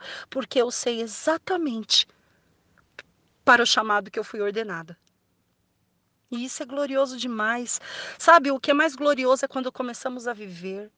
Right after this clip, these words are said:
situações que se encaixam na nossa vida. Amém? Versículo quatro.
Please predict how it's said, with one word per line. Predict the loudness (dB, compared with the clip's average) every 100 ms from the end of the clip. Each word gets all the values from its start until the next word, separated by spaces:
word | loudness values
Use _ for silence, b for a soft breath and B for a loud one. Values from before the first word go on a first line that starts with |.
| _ _ _ _ _ _ _ _ B B
situações | -10 2 2 4 0 0 -2 -4 -4 -6 -8 -10 _ _ _ _
que | -6 -6
se | -4
encaixam | -2 0 0 -4
na | -4
nossa | -6 -6 -8
vida. | -10 -14 -18 _ _ _ _ _ _ _ _ _ _ _ -4
Amém? | -2 -2 -4 -8 _ _ _ _ _ _ _ _ _ _ b b b b b b b b b _ 6
Versículo | 6 6 0 -2
quatro. | -4 -10 -14 -18 -20